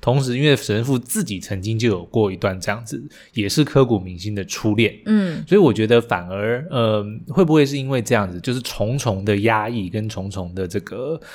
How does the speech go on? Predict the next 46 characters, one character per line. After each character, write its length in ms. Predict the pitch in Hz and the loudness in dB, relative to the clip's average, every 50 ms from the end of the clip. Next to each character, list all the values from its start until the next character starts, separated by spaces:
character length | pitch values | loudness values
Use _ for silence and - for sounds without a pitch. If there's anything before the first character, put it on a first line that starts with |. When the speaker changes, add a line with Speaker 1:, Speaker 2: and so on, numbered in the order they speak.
| - - - _ | -20 -20 -18 _
Speaker 1:
呃， 800 | - 107 95 92 92 92 90 90 90 90 90 - - 101 117 - - - _ _ _ _ - | -4 -2 -2 0 -2 -2 -4 -6 -8 -8 -10 -12 -12 -12 -12 -14 -16 -18 _ _ _ _ -2
关 240 | - - 113 123 117 | -2 -2 -2 -2 -4
卡 180 | - 98 95 | -6 -6 -6
体 220 | - - - 101 92 | -8 -6 -4 0 2
制 100 | 202 180 - - | 4 4 4 4
等 200 | - 214 202 208 | 2 2 0 0
等 20 | |
的， 100 | 151 104 101 | 0 -2 -2
Speaker 2:
对。 260 | - - 135 127 139 - - - | -4 -8 -8 -8 -8 -12 -18 -12
Speaker 1:
反 260 | - - 120 104 104 | -6 -2 -2 -2 -2
而 160 | 107 117 127 127 - - | -2 -2 -4 -4 -2 0
更 180 | - 196 151 117 | 2 2 2 0
能 140 | 107 104 | -2 -4
够 100 | 110 123 | -4 -4
凸 320 | 117 - - - - 139 143 | -4 -2 -2 0 0 2 0
显 260 | 127 - 113 90 87 | 0 -2 -4 -6 -4
角 220 | - - 85 85 | -4 -6 -6 -4
色 160 | - - 117 104 | -2 -2 -2 -2
们 180 | 95 87 87 | -2 -6 -8
的 120 | 90 92 87 | -8 -8 -8
痛 260 | - - 107 90 - | -6 -6 -6 -6 -8
苦。 200 | - - - - _ _ _ | -12 -14 -14 -14 _ _ _
Speaker 2:
哦， 200 | - - 190 185 | -4 -2 -2 -2
是 220 | 175 175 - - 233 | -2 -2 -2 0 2
啊， 180 | 220 180 160 | 2 2 2
是 140 | 165 165 165 135 | 0 0 0 0
啊， 140 | 151 147 | 0 0
Speaker 1:
嗯。 40 | 151 202 | 0 2
Speaker 2:
就 100 | 233 247 | 2 2
是 80 | 262 | 4
那 140 | 285 302 294 | 4 4 4
个 80 | 247 214 | 4 4
戏 240 | - - 269 247 | 2 0 -2 -2
剧 240 | 220 226 233 220 202 | -2 -2 -4 -4 -4
效 260 | 196 - 226 196 175 | -2 2 2 2 2
果 220 | 165 - 147 - - | 0 -4 -6 -6 -2
会 200 | - 185 165 156 - _ _ _ | 0 0 0 0 -2 _ _ _
更 320 | - 220 185 165 151 151 | 2 2 2 2 0 -4
强 360 | - - - 185 135 151 156 156 | -6 -4 -2 -2 -4 -4 -4 -2
烈， 280 | 180 196 175 - - - - - - - | 0 0 0 0 -4 -8 -14 -10 -6 -2
Speaker 1:
嗯。 100 | 143 120 | 0 2
Speaker 2:
所 100 | 233 247 | 2 2
以 40 | 247 | 4
当 240 | 180 240 233 240 | 4 2 2 2
他 120 | 240 226 226 | 2 0 2
们 220 | 220 196 180 180 | 2 2 0 -2